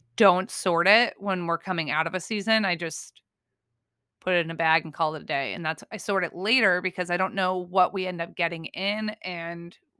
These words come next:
um, what she'll like. But anyway, I'll go into more detail about that further in the episode. But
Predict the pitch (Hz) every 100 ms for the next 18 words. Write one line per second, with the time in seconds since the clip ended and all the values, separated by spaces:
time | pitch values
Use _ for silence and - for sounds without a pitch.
0 | _ - 170 156 196 185 190 185 - 151
1 | 156 - - - _ _ _ _ _ _
2 | - 233 214 190 220 240 233 214 196 196
3 | 185 170 180 165 151 147 147 - 175 160
4 | 156 117 - - 170 - 202 175